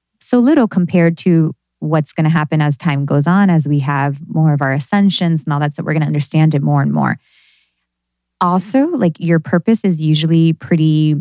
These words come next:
general. You know, it's, it's not like you're meant to, it, it's not your mission statement in your business, <laughs> you know?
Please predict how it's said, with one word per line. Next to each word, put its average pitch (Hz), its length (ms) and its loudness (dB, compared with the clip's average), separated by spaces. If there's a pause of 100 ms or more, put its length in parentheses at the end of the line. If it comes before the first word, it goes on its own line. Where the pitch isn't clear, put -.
general. 180 480 2 (140)
You 180 80 0
know, 160 140 4
it's, 151 240 -2
it's - 260 -6
not 160 340 0
like 147 280 -2 (340)
you're 156 160 2
meant 156 420 2
to, 151 640 2 (320)
it, 185 220 -2
it's - 220 -4
not 226 260 4
your 220 140 2
mission 170 340 2
statement 160 380 -4
in 156 40 2
your 151 140 0
business, 151 460 -2
<laughs> - 300 -2
you 190 80 2
know? 190 360 -2